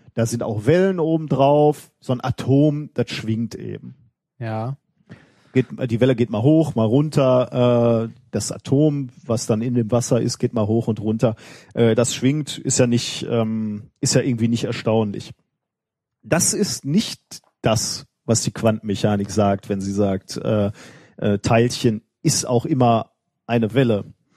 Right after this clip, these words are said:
Speaker 1: Ähm, das, was die Quantenmechanik damit meint, dass, dass ein Teilchen auch gleichzeitig eine Welle ist, das hat viel weitreichendere Konsequenzen.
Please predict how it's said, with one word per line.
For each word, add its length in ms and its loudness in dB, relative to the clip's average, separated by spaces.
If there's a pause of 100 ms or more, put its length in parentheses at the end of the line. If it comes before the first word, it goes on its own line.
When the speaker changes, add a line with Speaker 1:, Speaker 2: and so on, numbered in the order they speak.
(400)
Speaker 1:
Ähm, 580 0 (1160)
das, 260 0
was 160 0
die 100 -2
Quantenmechanik 760 0
damit 320 -2
meint, 420 -6
dass, 320 -6
dass 220 -4
ein 60 -12
Teilchen 420 0
auch 160 -6
gleichzeitig 520 0
eine 140 -2
Welle 220 0
ist, 180 -8
das 140 -2
hat 180 -4
viel 320 -6
weitreichendere 800 0
Konsequenzen. 640 -4